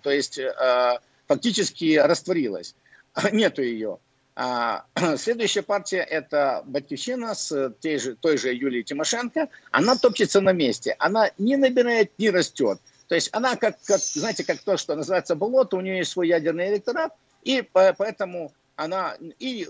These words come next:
кстати, ничем таким особенным она себя не отметила. А вот дальше тройка лидеров, о которых я уже назвал. Третьим идёт, э, Европейская солидарность Порошенко, вторым, а, оппозиционная платформа "За жизнь", э, Медведчук, Бойко,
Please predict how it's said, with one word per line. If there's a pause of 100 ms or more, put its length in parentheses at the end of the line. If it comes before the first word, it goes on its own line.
(160)
кстати,
ничем
таким
особенным
она
себя
не
отметила.
А
вот
дальше
тройка
лидеров,
о
которых
я
уже
назвал. (420)
Третьим
идёт,
э,
Европейская
солидарность
Порошенко, (200)
вторым,
а,
оппозиционная
платформа
"За
жизнь",
э, (280)
Медведчук,
Бойко,